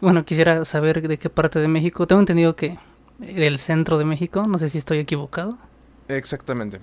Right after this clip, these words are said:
Speaker 2: Sí, yo nací en, en la ciudad y he vivido aquí en la ciudad prácticamente toda mi vida.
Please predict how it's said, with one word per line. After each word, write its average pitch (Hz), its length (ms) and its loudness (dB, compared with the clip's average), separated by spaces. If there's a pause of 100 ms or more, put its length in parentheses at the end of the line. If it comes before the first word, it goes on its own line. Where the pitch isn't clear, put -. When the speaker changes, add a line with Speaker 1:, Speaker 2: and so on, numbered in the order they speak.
(160)
Speaker 2:
Sí, 127 200 -8
yo 135 140 -2
nací 131 520 -6
en, 113 360 -6
en 101 400 -8
la 101 120 -4
ciudad 110 380 -6
y 110 120 -8
he 110 60 -4
vivido 104 500 -8 (440)
aquí 110 200 -10
en 117 80 -4
la 117 120 -6
ciudad 107 260 -10
prácticamente 107 800 -8
toda 110 220 -8
mi 104 160 -8
vida. 113 360 -6